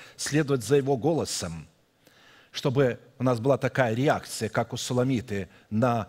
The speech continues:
обращение навязчиво от безымянного сообщества: «Оглянись, оглянись, оглянись, оглянись». Исайя одиннадцать три: «И страхом Господним исполнится, и будет судить не по взгляду очей своих, и не по слуху ушей своих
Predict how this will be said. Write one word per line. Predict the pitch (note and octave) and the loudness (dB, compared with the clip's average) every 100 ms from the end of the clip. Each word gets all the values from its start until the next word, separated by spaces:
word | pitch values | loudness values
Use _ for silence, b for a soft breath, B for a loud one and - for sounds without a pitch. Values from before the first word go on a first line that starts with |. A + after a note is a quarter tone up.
| B | B
обращение | A2+ B2 B2+ - D#3 A#2 A#2 | -2 0 -2 -2 -2 0 0
навязчиво | B2 C3 A2 - A2 | 2 2 0 -6 -4
от | B2+ A2 | -4 -4
безымянного | A2+ A2 C3 B2 A2 | -8 -4 0 0 -2
сообщества: | G#2+ C#3 B2 G#2+ - A#2 | -4 -4 -4 -6 -6 -6
«Оглянись, | G2+ A#2 C#3 - | -2 -2 -4 -6
оглянись, | A2+ A2+ B2+ D3 E3+ G2+ | -6 -4 -2 -4 -6 -6
оглянись, | A2 C#3 D3 F3+ A#2+ C3+ | -2 0 0 0 -4 -2
оглянись». | C#3 D#3 F#3+ G#3+ D#3 - - _ _ _ B B B B B B B B B | -2 0 0 0 -2 -6 -16 _ _ _ B B B B B B B B B
Исайя | C3 - F3 D3+ | -2 4 6 6
одиннадцать | D3 E3 D3+ - D#3 | 4 2 0 -4 -4
три: | - D3+ | 0 0
«И | D3 F#3+ | 2 0
страхом | - - A#3 A3+ F#3 D3+ | 0 0 2 2 2 2
Господним | D#3+ - F3+ C#3 C3+ | 2 2 -2 2 2
исполнится, | B2 - F#3+ F3+ A#2+ A2+ D#3+ | 0 0 0 2 2 0 -4
и | E3 | 0
будет | D3 E3 D3+ - | 0 0 -4 -6
судить | - C3 D3+ F#3 - B B | -4 -2 0 -2 -4 B B
не | C3+ | -2
по | D#3 C#3+ | 2 2
взгляду | A#2 B2+ C#3 - | 2 2 2 2
очей | G#2+ - F3+ G3+ | -4 0 2 2
своих, | - F3 D#3+ D3 B B | 0 0 2 0 B B
и | B2+ F3+ F3+ - | 2 2 0 0
не | D3+ | 0
по | - | 0
слуху | A#2 - F#3+ - D#3 B | -4 0 -2 0 -4 B
ушей | - B2+ D3 D#3 | -4 0 0 0
своих | - C3 C3 - | 0 0 2 -2